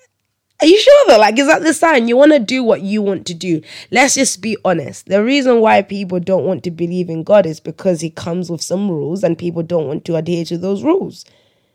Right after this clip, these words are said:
You know, he comes with some things that convict our, the, our way of living, our lifestyles, and we don't want that. We don't want to give up our lifestyles. We want to conclude,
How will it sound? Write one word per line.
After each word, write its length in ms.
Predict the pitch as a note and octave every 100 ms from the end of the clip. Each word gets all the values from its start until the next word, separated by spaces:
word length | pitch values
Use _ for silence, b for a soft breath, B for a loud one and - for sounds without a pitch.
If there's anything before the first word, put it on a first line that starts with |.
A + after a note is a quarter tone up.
| _ _ _ _ _ _ F#3+
You 120 | F3+
know, 240 | F#3 A#3
he 120 | A3+
comes 300 | F3+ A3+ A3
with 100 | G#3+
some 220 | - G#3 A3
things 380 | - F3 F3+
that 180 | F3+ -
convict 640 | - G#3 F3+ F3 D#3+ - -
our, 240 | F#3 F#3 F3
the, 260 | E3 F#3
our 220 | - G3+ G3
way 200 | F#3 F3+
of 180 | E3+ E3
living, 400 | E3+ E3 F3+ G#3
our 220 | F#3+ F#3+
lifestyles, 760 | F3+ E3 D#3+ - C#3+ E3 A3+
and 140 | G3 F3+
we 100 | G3
don't 320 | - F3 D#3
want 260 | C4 F4+ -
that. 260 | E2+ B1+
We 100 | F#3+
don't 380 | E3 G#3 F#3 D#3
want 240 | F#3+ G3+
to 200 | - -
give 300 | E3+ - F3+
up 180 | F3 -
our 140 | E3+ E3
lifestyles. 580 | F3 A3+ G#3+ - A2 - B B B
We 140 | A3+
want 260 | B3 C4+ -
to 80 | A3
conclude, 680 | G#3+ G3 G#3 G3+ D#3+ E3+